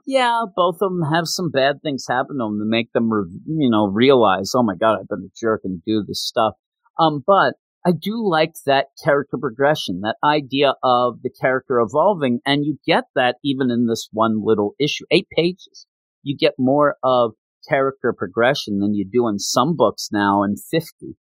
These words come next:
It's crazy, but that's some of the, you know, that's some of the coolness of these early issues where they packed a lot into it.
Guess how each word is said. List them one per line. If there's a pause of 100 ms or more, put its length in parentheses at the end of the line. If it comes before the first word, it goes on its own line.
(220)
It's
crazy,
but
that's
some
of
the, (380)
you
know,
that's
some
of
the
coolness
of
these
early
issues
where
they
packed
a
lot (100)
into
it.